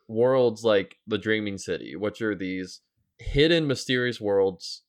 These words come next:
full of mysticism and mystical powers that defy the laws of physics. You can't go and explore that in real <laughs> life. And, like, I, I like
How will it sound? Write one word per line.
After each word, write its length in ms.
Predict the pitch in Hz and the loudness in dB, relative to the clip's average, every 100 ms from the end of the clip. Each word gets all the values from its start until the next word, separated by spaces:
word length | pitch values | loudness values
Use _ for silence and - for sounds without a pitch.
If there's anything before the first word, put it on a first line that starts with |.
| _ | _
full 360 | _ - 120 117 | _ -4 -2 0
of 100 | 110 | -2
mysticism 1000 | 101 101 98 98 - 92 87 87 85 82 | -4 -4 -4 -10 -8 -8 -6 -6 -8 -12
and 520 | - 87 85 85 82 - _ _ _ _ _ _ _ - | -10 -8 -6 -10 -14 -20 _ _ _ _ _ _ _ -10
mystical 560 | 107 123 - 117 107 | 0 2 2 -2 0
powers 720 | 101 104 95 90 87 82 - - | 0 2 4 4 2 -2 -8 -4
that 380 | 95 90 90 - _ _ _ _ _ | 0 2 0 -2 _ _ _ _ _
defy 1160 | 98 104 98 - 110 117 113 110 107 104 101 101 _ | 0 0 0 2 4 8 8 6 6 4 0 -6 _
the 120 | 98 92 | -4 0
laws 360 | 92 95 92 | 2 2 2
of 120 | 90 | -2
physics. 540 | - 82 - - - - _ _ _ _ _ _ _ _ 117 | -6 -8 -8 -14 -16 -20 _ _ _ _ _ _ _ _ -12
You 200 | 131 156 | -10 -4
can't 460 | 180 208 190 - _ - | 2 4 2 0 _ 0
go 420 | 135 147 139 117 | 6 6 6 4
and 140 | 107 | 0
explore 540 | 98 - - 113 113 98 | -2 -8 -2 4 4 4
that 280 | 92 82 | 2 0
in 100 | 82 | -4
real 320 | 80 82 80 71 | -6 -4 -4 -6
<laughs> 20 | |
life. 640 | 67 - - - - - - _ _ _ | -12 -2 0 -2 -12 -16 -18 _ _ _
And, 80 | 131 | -6
like, 120 | 139 | 0
I, 180 | 110 131 | 4 6
I 220 | - 127 | 6 6
like 380 | 127 135 139 - | 6 4 2 -4